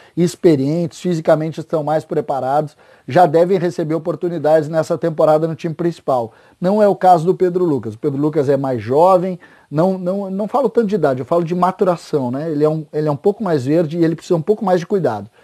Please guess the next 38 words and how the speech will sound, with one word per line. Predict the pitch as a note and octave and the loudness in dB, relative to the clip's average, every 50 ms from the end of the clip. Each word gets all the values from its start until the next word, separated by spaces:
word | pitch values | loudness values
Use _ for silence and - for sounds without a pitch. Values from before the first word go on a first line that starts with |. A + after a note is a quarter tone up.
| _ _ _ _ | _ _ _ _
Só | _ - C#3+ C#3 | _ -2 -2 0
que | - D3 | 0 0
ele | C#3 C#3+ C#3 | 0 0 0
também | - E3 D#3+ D3 C3+ B2+ C3 C#3+ D3 | 0 0 0 0 0 0 0 0 -2
é | C3+ | -4
tido | - - - C#3 C#3+ C#3 | -4 -4 -4 -2 -2 0
em | C#3+ | 2
altíssima | C#3+ C#3 C#3 - - - D3+ E3 D#3+ - A3+ G3 F3 D#3 | 2 2 2 0 -2 -4 -4 -4 -4 -4 -4 -4 -4 -4
conta | - - D3 C#3 C#3 C#3 - C#3 B2+ - - - - - - _ _ - | -2 0 0 2 2 0 -2 -6 -8 -8 -12 -20 -20 -20 -20 _ _ 0
e | E3 E3 | 2 2
dentro | C#3+ B2+ D#3 D#3+ F3+ F#3+ F#3+ - F#3 E3+ D#3 | 4 4 4 4 6 4 2 0 0 0 0
desse | C#3 C#3+ D3 D#3 D#3 - G3+ | 0 0 0 0 0 -2 -6
processo | E3 - F3 E3+ C#3 - - C#3+ D3 C3+ - - | -6 -4 -2 -2 -2 -2 0 0 0 0 -2 -2
ele | D3 D#3 D#3+ | -2 -2 -2
deve, | D3 C3+ C#3 C#3 C#3 A#2+ B2+ B2+ - _ _ _ - _ _ _ _ | 0 0 -2 -2 -2 -4 -6 -8 -10 _ _ _ -20 _ _ _ _
eh, | C3+ C#3 C#3+ C#3 C#3 C#3 C3+ | 2 4 6 6 6 6 4
em | - E3 E3 | 2 0 2
breve, | D3+ D#3 D3+ E3 F3+ F3+ E3+ C3+ C#3 C3 A2+ - _ _ _ _ _ - | 4 6 8 8 8 8 8 6 2 -4 -8 -10 _ _ _ _ _ -4
eh, | C#3+ C#3+ D3 D3+ D3 D#3 | 0 0 0 0 0 -2
até | D3+ - F3 E3+ | -2 -2 -2 0
mesmo | E3 D#3+ E3 D#3 C#3 D#3 D#3 D3 D3+ _ _ _ _ - | 2 2 0 0 0 -2 -4 -6 -8 _ _ _ _ -8
em | F3 D#3 D3+ D3+ | -6 -4 -4 -4
cima | - - - F#3+ G3 F3+ E3 | -6 -6 -6 -4 -2 0 0
dessa | D3 C#3+ D#3+ F3 E3+ - F3+ | 2 4 4 4 4 2 0
renovação, | C#3+ D#3+ D#3+ D3+ D3+ D3 C3+ A#2 - D3+ D3 D3+ | 0 0 0 0 0 0 -2 -2 -2 -2 -2 -2
também | D3 - D3+ C#3 C3+ C#3 D3 D3+ | -2 -4 -4 -4 -4 -4 -6 -6
começar | - D3 C#3+ C3+ B2 - - C3+ B2+ B2+ A#2 - - - - _ _ _ _ _ | -6 -4 -4 -4 -4 -4 -4 -2 -2 -2 -4 -6 -12 -20 -20 _ _ _ _ _
a | C3 C3 C3 | 0 0 0
trabalhar | - C#3+ C#3+ C3+ C3+ C3 B2+ C3 C3+ | 2 2 2 2 2 2 2 0 0
de | C3+ C3 | -2 -2
uma | C3 C3+ C3+ | -4 -4 -4
maneira | C3 B2+ C3 C3 C3 B2+ | -4 -4 -2 -4 -4 -2
mais | C3+ C3+ C3 B2+ | -2 -2 -2 -2
efetiva | C#3 C3+ - C#3 A#2+ - - C3 B2 C3+ | -4 -4 -4 -6 -6 -4 -4 -4 -2 -2
no | C3 C3 | -2 -2
grupo | B2+ C3 C3 A#2+ - | -2 -2 -2 -2 -2
de | C3 A#2+ B2+ | -4 -4 -4
cima. | A#2+ - - - F#2+ E2 D#2 C#2+ | -6 -8 -10 -12 -12 -12 -12 -16